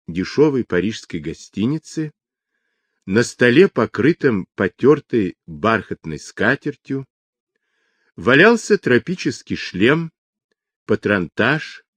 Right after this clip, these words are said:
нож в ножнах из кожи бизона,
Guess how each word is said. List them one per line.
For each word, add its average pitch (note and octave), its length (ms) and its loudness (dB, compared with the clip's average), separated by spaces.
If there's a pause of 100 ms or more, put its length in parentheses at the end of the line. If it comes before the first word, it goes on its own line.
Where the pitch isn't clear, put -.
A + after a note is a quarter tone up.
(460)
нож A#2+ 640 2 (120)
в F2 160 -8
ножнах B2 520 2
из - 160 -14
кожи A#2 560 0 (100)
бизона, A2 720 0